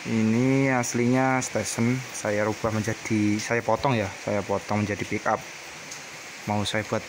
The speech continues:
pick up, manu, apa ya? Mau buat, saya buat pick up. Surat-suratnya masih Hijet seribu station ya, teman-teman.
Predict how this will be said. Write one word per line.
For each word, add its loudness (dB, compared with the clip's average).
pick -4
up, -2
manu, 0
apa -2
ya? -6
Mau 0
buat, 0
saya 0
buat 0
pick -6
up. -2
Surat-suratnya 0
masih 0
Hijet -4
seribu -2
station 0
ya, 0
teman-teman. -2